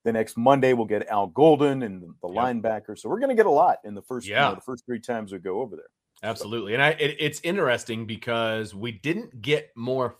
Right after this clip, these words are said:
Speaker 2: full practices.
Speaker 1: Right.
Speaker 2: But we, we got more of the first five period cla-, uh, practices than we've ever gotten before. So
Speaker 1: Yeah.
Speaker 2: I was interested to see kind of what the Marcus Freeman regime would look like as far as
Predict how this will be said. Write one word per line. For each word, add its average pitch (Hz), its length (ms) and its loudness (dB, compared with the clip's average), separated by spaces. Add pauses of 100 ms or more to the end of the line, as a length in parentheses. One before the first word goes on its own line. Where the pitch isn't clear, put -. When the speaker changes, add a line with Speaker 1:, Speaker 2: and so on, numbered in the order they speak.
Speaker 2:
full 139 220 -2
practices. - 840 -14 (540)
Speaker 1:
Right. 120 200 6
Speaker 2:
But - 40 -8
we, 135 280 -8
we 151 100 2
got 156 320 6
more 151 640 6
of 120 140 -2
the 123 80 -4
first 143 400 0
five 131 400 2
period 117 500 -2
cla-, - 320 -6
uh, 98 280 -2 (120)
practices 104 560 -4
than 98 140 -8
we've 98 140 -8
ever 90 180 -8
gotten 85 320 -10
before. 78 480 -14
So 139 420 4
Speaker 1:
Yeah. 113 140 -4 (600)
Speaker 2:
I 156 160 8
was 156 300 0
interested 175 540 2
to 139 80 -6
see 160 260 0
kind 156 260 4
of 131 140 2
what 143 320 2
the 135 80 2
Marcus 139 420 2
Freeman 139 400 -2
regime 135 640 -2
would 131 120 2
look 135 240 -2
like 135 240 4
as 131 140 -4
far 131 340 6
as 120 140 -4